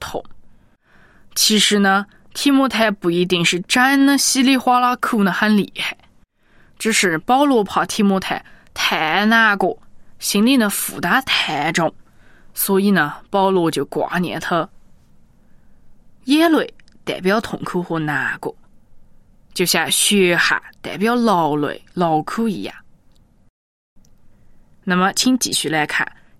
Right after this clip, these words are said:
箴言二十七章第六节。箴言二十七章六节，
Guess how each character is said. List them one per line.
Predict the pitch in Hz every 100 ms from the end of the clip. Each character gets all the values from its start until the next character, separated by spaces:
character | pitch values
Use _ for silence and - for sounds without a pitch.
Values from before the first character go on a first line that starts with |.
| -
箴 | - 165 165 254
言 | 285 233 - - -
二 | - - -
十 | - 185
七 | - 196
章 | 185 190 202 - -
第 | 113
六 | 156 160 160
节。 | 165 165 - - - - - - - - - - - - _ - -
箴 | - 180 233
言 | 269 226 - - - -
二 | - 139
十 | - 180
七 | 170 180
章 | 165 170 - - - -
六 | - 180 165 151
节， | 170 170